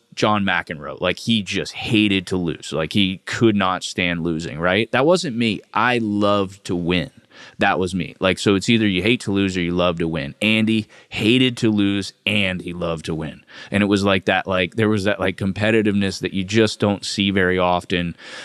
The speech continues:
Um, and if I look back at, like, my career and the guys that I played throughout my, um, sort of tenure,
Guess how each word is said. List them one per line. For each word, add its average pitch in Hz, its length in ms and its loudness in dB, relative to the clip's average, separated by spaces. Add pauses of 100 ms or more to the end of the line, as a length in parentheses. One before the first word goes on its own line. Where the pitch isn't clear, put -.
(140)
Um, 92 420 2
and 104 140 2
if 95 100 -2
I 98 100 4
look 104 240 0
back 95 280 -2
at, 95 80 -6
like, 92 200 0
my 98 280 0
career 95 420 0
and 92 100 -2
the 92 40 -4
guys 92 280 0
that 98 120 0
I 92 80 0
played 92 360 -2
throughout 90 320 0
my, 92 440 0 (420)
um, 90 500 -2 (560)
sort 107 200 4
of 98 100 0
tenure, 101 640 0